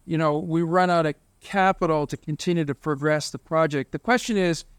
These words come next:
how quickly can we move it forward? And that will depend on,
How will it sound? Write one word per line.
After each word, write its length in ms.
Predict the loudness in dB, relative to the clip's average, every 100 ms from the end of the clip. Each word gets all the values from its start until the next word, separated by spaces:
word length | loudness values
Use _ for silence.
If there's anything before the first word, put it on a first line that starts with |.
| _ _
how 180 | 0 0
quickly 380 | 2 -2 2 0
can 180 | 0 0
we 140 | 0
move 240 | 2 2
it 120 | 0 -4
forward? 540 | -2 2 4 2 0 -6 -20 -20 -6
And 240 | -2 2
that 180 | 4 4
will 80 | 2
depend 500 | -2 -2 0 2 2
on, 400 | 0 0 -2